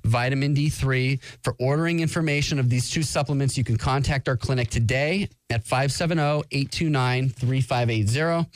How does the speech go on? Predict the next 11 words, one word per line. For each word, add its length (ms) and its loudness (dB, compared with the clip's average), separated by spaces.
That's 220 -2
five 300 0
seven 260 -2
oh, 300 0
eight 180 -2
two 200 -2
nine, 380 0
three 300 0
five 500 0
eight 320 -2
zero. 540 2